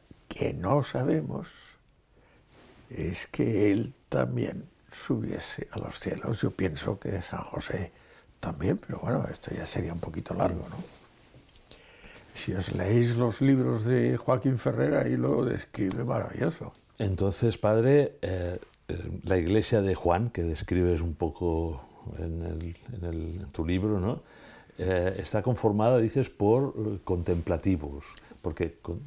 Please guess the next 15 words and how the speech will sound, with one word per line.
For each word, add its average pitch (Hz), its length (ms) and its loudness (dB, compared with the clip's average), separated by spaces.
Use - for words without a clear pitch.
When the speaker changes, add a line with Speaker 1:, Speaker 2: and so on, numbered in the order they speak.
Speaker 2:
consideras 87 540 2
que 92 80 -2
Juan 98 400 0
era 90 280 2
un 92 180 0
contemplativo, 85 880 -2
más 78 320 -8
que - 160 -2
Speaker 1:
Yo 117 100 4
lo 92 120 4
Speaker 2:
un 87 160 2
hombre 85 180 2
de 80 160 2
Speaker 1:
considero, 117 320 -2
Speaker 2:
acción, 85 220 -8